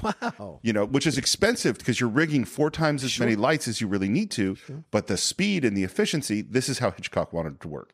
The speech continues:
Speaker 1: Mm-hmm.
Speaker 2: In fact, this is, like, the perfect Hitchcock, 'cause he liked to shoot on the set where he had everything under his perfect control.
Speaker 1: Right.
Speaker 2: He wanted to shoot regular hours, banker's hours.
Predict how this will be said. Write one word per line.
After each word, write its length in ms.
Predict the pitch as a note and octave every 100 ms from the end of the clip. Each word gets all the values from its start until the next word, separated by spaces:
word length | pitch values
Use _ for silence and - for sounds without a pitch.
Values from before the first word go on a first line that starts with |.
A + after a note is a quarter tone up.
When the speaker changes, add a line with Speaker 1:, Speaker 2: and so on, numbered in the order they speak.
| -
Speaker 1:
Mm-hmm. 160 | G2+ B2
Speaker 2:
In 60 | C3+
fact, 200 | F3 F3+
this 160 | B3 A#3
is, 120 | G3
like, 120 | E3+
the 80 | -
perfect 400 | - D3+ - C3+
Hitchcock, 320 | B2+ - G2+
'cause 140 | - D3+
he 100 | C4+
liked 280 | E3 D#3 -
to 60 |
shoot 240 | - A2+ -
on 200 | F#2+ C3+
the 60 | G3
set 340 | - F2+ F2 _ _ _ _
where 120 | G2+
he 80 | G#2
had 140 | F#2+ - -
everything 480 | C#3 C#3+ E3 D#3+ -
under 280 | A2 A2+ G2+
his 180 | F2 -
perfect 480 | - - - C#3+
control. 480 | C3+ A#2+ F2+ E2+ - F#2+
Speaker 1:
Right. 160 | D#2+ C3+
Speaker 2:
He 40 |
wanted 260 | B2 A#2+ F#2+
to 60 |
shoot 220 | - G2+ D2
regular 480 | C#2+ F#2 B2 D3+ D3
hours, 320 | C3+ C3+ C3
banker's 440 | - A2+ C#3 D3+
hours. 480 | B2+ A2 A#2 B2 -